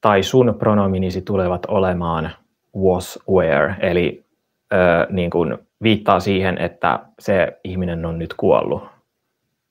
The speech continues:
Eli tämmöistä niin kun oikeasti aika inhottavaa, väkivaltaista.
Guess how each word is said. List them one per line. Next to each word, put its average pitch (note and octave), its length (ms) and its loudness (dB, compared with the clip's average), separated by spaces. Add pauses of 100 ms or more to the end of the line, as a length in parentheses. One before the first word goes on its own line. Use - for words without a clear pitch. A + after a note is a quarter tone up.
(440)
Eli G#2 180 4
tämmöistä G#2+ 460 2
niin F#2+ 140 0
kun G2 120 2
oikeasti G2+ 480 2
aika F#2 200 -2
inhottavaa, F2 640 -4
väkivaltaista. E2+ 760 -2